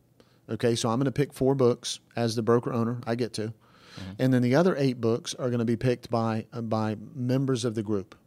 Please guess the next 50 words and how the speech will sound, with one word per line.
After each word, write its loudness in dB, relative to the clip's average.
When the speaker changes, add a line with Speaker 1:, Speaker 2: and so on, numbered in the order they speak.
Speaker 1:
We're -2
gonna, 0
Speaker 2:
Yeah. -4
Speaker 1:
we're -4
gonna 0
vote 2
as -2
we -2
wrap 0
up, -6
whatever, -4
right? -2
Just -2
go, 4
and -2
then 2
you 0
go 2
in 0
there. 0
And -6
so 0
some 0
of -6
the -2
books, -2
a, -2
a -4
lot 0
of -8
books -2
that -4
you -4
read -2
these -2
days, -2
you 0
can -2
go 4
get, -2
uh, 0
you -2
know, 0
for -2
lack 0
of 0
a -4
better, 0
uh, -4
w-, -6